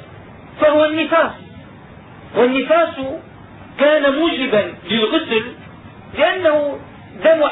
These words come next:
حيض قد اجتمع وبعد ذلك خرج عقب الولادة. وبالنسبة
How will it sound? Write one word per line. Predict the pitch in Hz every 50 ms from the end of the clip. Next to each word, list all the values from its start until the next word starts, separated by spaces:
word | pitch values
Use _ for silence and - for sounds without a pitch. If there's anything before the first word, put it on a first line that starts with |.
| - 285
حيض | 320 320 311 -
قد | 302 294 269 - - 302 294 294
اجتمع | 277 277 - 320 302 240 202 202 - - - - - - - - - - - - - - - -
وبعد | 233 262 320 294 285 -
ذلك | 247 233 240 262 277 277 277 277 - 277 277 285 311 311 - - - - - - - - -
خرج | - 233 269 277 277 254 220
عقب | 233 202 170 165 - - 247 240
الولادة. | 262 254 269 285 294 277 247 190 156 165 175 - - - - - - - - - - - - - - - - - -
وبالنسبة | 262 254 254 269 240 285 339 349 - 262 330 311 - 302 294 302 294 285 -